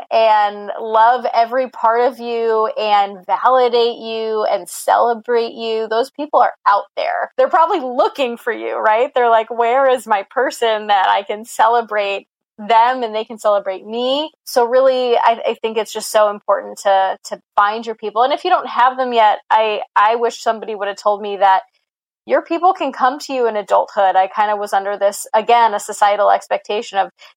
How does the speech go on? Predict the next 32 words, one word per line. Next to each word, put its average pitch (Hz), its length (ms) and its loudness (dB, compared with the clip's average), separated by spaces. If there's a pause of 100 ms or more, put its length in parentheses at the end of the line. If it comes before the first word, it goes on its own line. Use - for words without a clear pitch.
you 220 100 -6
meet 220 180 -6
your 254 120 2
best 294 240 2
friends 277 440 0
in 226 300 -2
grade 196 240 -4
school 262 160 0
and 339 100 0
high 226 140 -2
school, 269 240 2
and 254 100 -2
then 208 120 -4
you 202 80 -8
stay 202 320 -4
friends 214 420 -2
for 294 160 -2
forever 233 420 2
for 226 120 -10
the 208 60 -4
rest 208 200 -4
of 220 40 -12
your 240 100 2
life. 254 200 2 (320)
I 247 120 2
do 262 180 -2
have 320 160 2
some 247 160 -4
amazing 202 400 -6
friends 196 400 0
from 220 300 0
that 202 300 2